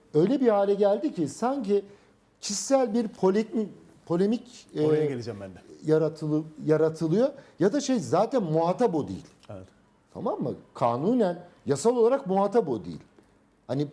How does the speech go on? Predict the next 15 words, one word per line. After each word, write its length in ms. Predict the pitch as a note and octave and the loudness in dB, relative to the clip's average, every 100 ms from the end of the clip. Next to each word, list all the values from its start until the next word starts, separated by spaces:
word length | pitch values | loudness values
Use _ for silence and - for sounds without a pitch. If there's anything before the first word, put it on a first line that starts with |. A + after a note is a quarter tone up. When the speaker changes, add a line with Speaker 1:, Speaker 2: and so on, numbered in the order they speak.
| - - _ | -12 -20 _
Speaker 1:
şimdi, 380 | - F#3 G3+ G3+ - - | -4 2 2 2 -4 0
e, 420 | E3 F3 F3 F3 - - _ _ _ _ _ _ - | 2 4 4 2 -4 -18 _ _ _ _ _ _ -8
bu 100 | C#3+ | -8
kitabın 380 | D#3 F3+ F#3+ F#3 | -6 -2 0 0
şöyle 340 | F#3 C#3 D#3+ | -2 -2 0
bir 160 | C3+ A#2 - - | -2 -8 -14 -10
tarafı 380 | A2+ A#2+ - A2+ | -4 -4 -2 -2
var. 200 | G2 G2 - | -2 -6 -6
E, 280 | C3+ D3+ D3 C#3 - - - - _ - _ - | 2 2 2 -2 -14 -20 -20 -20 _ -20 _ -2
bir 240 | C#3+ A#3 - - | 2 2 0 2
ağı 420 | D3+ E3+ A3 G#3 - - _ _ - | 4 4 2 0 -6 -20 _ _ -2
ortaya 440 | A#2 G#2+ G#2 F#2+ | -2 0 -2 -2
döküyor, 340 | E2+ - D#2 D#2+ | -6 -10 -12 -8
tamam 280 | C3 B3+ | -6 -4
mı? 120 | E3 | -2